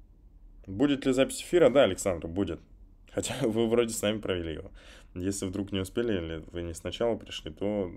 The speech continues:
сможете пересмотреть записи. У меня депозит шестьдесят, э, пятьдесят шесть баксов. Да это не критично. Если вы учиться идете, то депозит это, это временно.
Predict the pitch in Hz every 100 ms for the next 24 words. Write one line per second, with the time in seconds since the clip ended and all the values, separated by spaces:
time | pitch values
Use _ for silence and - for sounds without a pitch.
0 | - - 107 110 - 85 92 87 87 80
1 | 80 - - - - - - - - -
2 | - - - 104 107 107 98 104 104 113
3 | - 95 90 98 98 101 92 87 87 -
4 | 98 104 90 87 82 - 78 80 101 117
5 | 117 127 120 120 117 131 - 80 - -
6 | 87 - 90 95 107 120 - 90 110 104
7 | 80 87 87 - - - - - - -
8 | - 92 104 143 143 180 151 135 131 123
9 | 120 113 110 104 107 113 120 101 87